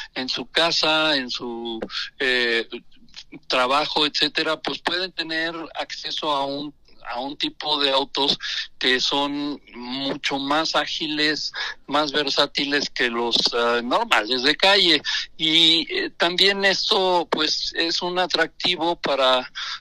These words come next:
eh, los propios realistas, porque ya no tienen que modificarles demasiadas cosas, o sea, suspensión, motor, etcétera, sino ya vienen de fábrica,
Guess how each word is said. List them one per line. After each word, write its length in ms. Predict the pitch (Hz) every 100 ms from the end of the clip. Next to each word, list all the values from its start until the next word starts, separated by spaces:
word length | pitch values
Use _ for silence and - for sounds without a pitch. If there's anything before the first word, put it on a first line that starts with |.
| -
eh, 440 | 151 147 143 143 139
los 300 | 139 147 -
propios 480 | - 202 - 175
realistas, 600 | 160 180 185 170 - 180
porque 380 | 120 - - 131
ya 280 | 123 139 147
no 200 | 151 147
tienen 460 | - 143 143 147 -
que 380 | 143 139 143 - - - -
modificarles 960 | 127 120 123 - - 131 127 135 139
demasiadas 720 | 123 117 117 - 135 131 135 -
cosas, 500 | 185 208 - 143 143
o 100 | 151
sea, 280 | 151 135 - - -
suspensión, 880 | - - - - 120 - 127 131 135
motor, 560 | 127 120 - 131 131 131
etcétera, 540 | 127 - 131 143 139
sino 320 | 139 - 117 123
ya 180 | 143
vienen 460 | 156 156 156 151 156
de 120 | 127
fábrica, 680 | 151 147 139 139 - 135